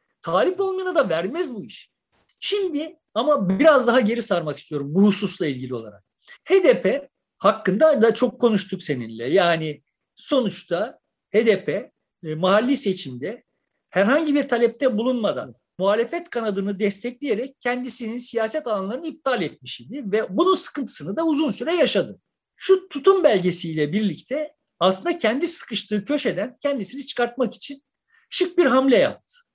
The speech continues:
Yani ne demiş oldu? Konuşmuştuk. Ne demiş oldu? "Kardeşim ben sizinle ittifak yapmıyorum." <laughs> diyerek "Tamam hani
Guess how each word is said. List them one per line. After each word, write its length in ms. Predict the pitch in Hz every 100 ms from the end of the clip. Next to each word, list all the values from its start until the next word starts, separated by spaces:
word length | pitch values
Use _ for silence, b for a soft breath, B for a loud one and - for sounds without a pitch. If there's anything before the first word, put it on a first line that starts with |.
| _
Yani 460 | 233 214 175 175 190
ne 180 | 359 302
demiş 300 | 214 165 -
oldu? 460 | 135 156 302 294 _ -
Konuşmuştuk. 680 | 226 208 214 190 - 208 _ b b b
Ne 120 | 359
demiş 300 | 285 226 196
oldu? 480 | 180 170 190 311 311 - b b -
"Kardeşim 600 | 254 247 220 214 208 202
ben 320 | 269 208 - _ _ _
sizinle 460 | - 254 254 254 240
ittifak 480 | - - 294 -
yapmıyorum." 560 | 302 - 190 143 107 - _ _ _ _ _ _ _ 170
<laughs> 300 | - 214 170
diyerek 580 | 240 294 190 320 339 b b b b -
"Tamam 260 | 359 285
hani 440 | 254 269 240 196